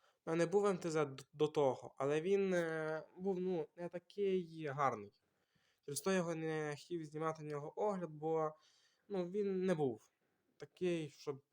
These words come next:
знімати. Ось тут все працює.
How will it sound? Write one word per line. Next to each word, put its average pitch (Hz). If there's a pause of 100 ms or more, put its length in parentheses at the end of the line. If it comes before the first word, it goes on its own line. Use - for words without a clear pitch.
(160)
знімати. 135 (1300)
Ось 156
тут 190
все -
працює. 180